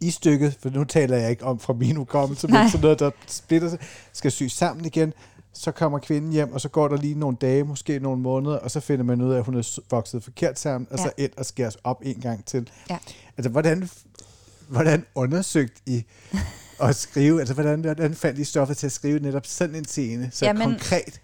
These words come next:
Speaker 1: fordi den er meget
Speaker 2: Ja.
Speaker 1: Ja.
Speaker 2: Altså, øhm, faktisk så havde vi et interview,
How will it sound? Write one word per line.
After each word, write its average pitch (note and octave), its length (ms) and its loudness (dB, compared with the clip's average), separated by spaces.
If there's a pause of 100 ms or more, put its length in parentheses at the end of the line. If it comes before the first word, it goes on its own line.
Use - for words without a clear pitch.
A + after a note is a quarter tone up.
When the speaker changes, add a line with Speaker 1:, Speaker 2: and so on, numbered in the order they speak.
Speaker 1:
fordi C3 200 -4
den C#3 180 -2
er C#3 60 0
meget C3+ 180 -2
Speaker 2:
Ja. A#3+ 120 6 (220)
Speaker 1:
Ja. D#3 60 0 (560)
Speaker 2:
Altså, A3+ 380 6
øhm, G#3+ 340 4
faktisk - 720 -2
så - 200 -2
havde A#3+ 360 2
vi A#3+ 260 -2 (100)
et - 260 0 (140)
interview, G#3+ 720 0